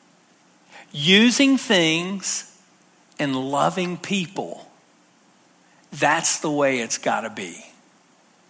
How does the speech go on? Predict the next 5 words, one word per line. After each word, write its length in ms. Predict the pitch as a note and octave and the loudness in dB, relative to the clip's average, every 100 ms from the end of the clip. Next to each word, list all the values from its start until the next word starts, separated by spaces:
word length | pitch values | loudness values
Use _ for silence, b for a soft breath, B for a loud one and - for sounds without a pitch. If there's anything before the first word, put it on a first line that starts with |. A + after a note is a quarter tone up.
| _ _ _ _ _ _ _ _ b b _ - | _ _ _ _ _ _ _ _ b b _ -12
Using 680 | - E3 F#3+ G#3+ - B3 B3 | -2 2 2 2 0 2 2
things 1400 | A3+ - - A#3+ G#3 C#3 A#2 A2+ C3+ C#3 B2 - - - _ _ _ _ _ - | -2 -4 0 2 2 -2 -4 -6 -10 -10 -8 -8 -10 -18 _ _ _ _ _ -8
and 340 | C#3 C3 B2+ | -4 -4 -2
loving 640 | B2+ C3 D#3 F3 F#3+ G3 F#3 - - _ - | 2 4 4 0 -2 -4 -8 -12 -20 _ -6
people, 600 | G3 G3 - F#2+ - - | -4 -4 -6 -12 -12 -14